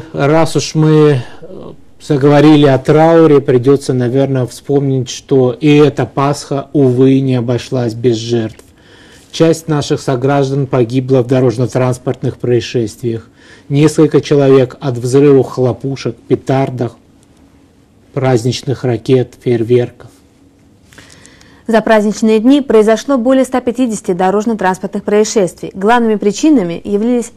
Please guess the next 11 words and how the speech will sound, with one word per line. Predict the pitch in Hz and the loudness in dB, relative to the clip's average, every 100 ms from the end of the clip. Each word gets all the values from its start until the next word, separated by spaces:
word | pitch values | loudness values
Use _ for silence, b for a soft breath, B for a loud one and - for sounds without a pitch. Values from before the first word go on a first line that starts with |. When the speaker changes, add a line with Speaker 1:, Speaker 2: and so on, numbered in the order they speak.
| - | 0
Speaker 2:
невнимательное | 269 247 226 196 170 170 170 | 2 2 0 0 -2 -4 -4
вождение, | 180 202 214 285 285 277 _ | -2 -2 0 -2 -2 -8 _
превышение | 233 233 240 240 254 202 185 | -2 0 0 -2 -2 -2 -4
скорости | - 294 294 285 | -4 -2 -2 -4
и | 269 226 | -6 -4
несоблюдение | 226 220 202 214 220 208 | -4 -4 -4 -2 0 -2
таких | 202 190 277 254 | -4 -6 -4 -2
дорожных | 254 247 233 220 | 2 2 0 -4
знаков, | 214 208 208 - - | -4 -4 -10 -16 -10
как | 170 165 | -8 -8
«Стоп». | - 143 | -10 -10